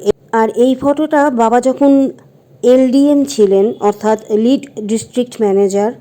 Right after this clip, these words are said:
তখন কুচবিহারে বাবা পোস্টেড, তো সেই সময় বাবার ব্রাঞ্চে তোলা। মা বাবার এই ফটোটা আমার ভীষণ ভালো লাগে। এটা যখন আমরা চেন্নাইতে গিয়েছিলাম,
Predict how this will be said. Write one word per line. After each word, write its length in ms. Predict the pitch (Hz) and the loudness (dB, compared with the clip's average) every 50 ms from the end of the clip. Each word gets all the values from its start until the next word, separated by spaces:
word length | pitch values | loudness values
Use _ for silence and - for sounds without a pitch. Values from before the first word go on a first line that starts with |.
| _ - - - - - - _ _ | _ -20 -20 -20 -20 -20 -20 _ _
তখন 220 | - 214 208 - 226 214 | -4 -4 -2 0 -2 -2
কুচবিহারে 600 | 220 - 254 254 220 247 277 285 285 277 277 254 | -2 -2 -4 -2 -2 0 2 2 4 4 4 2
বাবা 240 | 240 226 208 214 | 2 2 0 0
পোস্টেড, 480 | 208 208 196 180 - - - 180 175 170 - - _ _ _ _ _ _ _ - | -2 -2 -6 -6 -6 -6 -6 -6 -6 -6 -10 -18 _ _ _ _ _ _ _ 0
তো 60 | 208 208 208 202 | 2 2 2 2
সেই 240 | - - 240 254 247 | 0 0 0 0 0
সময় 380 | 247 262 262 254 254 269 277 277 | 0 -2 -2 0 2 2 2 0
বাবার 360 | 226 214 208 202 208 208 208 202 | 0 0 0 0 2 2 0 0
ব্রাঞ্চে 480 | 190 196 202 196 196 196 190 - 240 269 | 0 -2 -2 0 0 0 0 0 -4 -4
তোলা। 320 | 262 214 185 170 170 160 160 - - _ _ - - - - - _ - - - - - - _ _ _ _ _ - | -2 -2 -2 -2 -4 -6 -8 -12 -20 _ _ -20 -20 -20 -20 -20 _ -20 -20 -20 -20 -20 -20 _ _ _ _ _ -8
মা 220 | 226 226 226 233 233 247 | -4 0 0 2 2 2
বাবার 340 | 247 285 302 302 302 294 294 - - | 2 0 0 0 0 0 -2 -2 -2
এই 140 | 240 247 269 262 | -2 -2 -2 -2
ফটোটা 440 | - - 226 220 240 240 240 247 254 262 254 | -4 -4 -4 -2 -2 -4 -2 -2 -2 -2 0
আমার 200 | 233 220 220 226 220 226 | 0 0 0 -2 -2 -6
ভীষণ 520 | - - 208 202 - - - 254 247 254 262 240 | -8 -6 -6 -6 -6 -6 -4 -2 0 0 0 -2
ভালো 220 | 214 202 196 190 190 | -2 -2 -2 -2 0
লাগে। 320 | 190 185 185 180 190 185 190 190 - - - - - - _ - | -2 -2 -2 -2 -4 -6 -6 -8 -12 -20 -20 -20 -20 -20 _ -2
এটা 280 | 208 208 208 240 240 240 247 262 247 | 0 0 2 2 2 2 2 0 -2
যখন 360 | 214 226 226 214 - 247 247 240 | -2 -2 -2 -2 -2 -2 0 2
আমরা 260 | 226 214 208 214 214 220 | 2 2 2 2 0 0
চেন্নাইতে 580 | 220 220 - 220 208 214 214 226 233 233 233 240 | -2 0 0 0 2 2 2 2 0 0 -2 -4
গিয়েছিলাম, 640 | 226 196 214 226 226 233 233 - 214 190 196 202 233 | -4 -2 0 0 0 0 0 -2 -2 0 0 0 0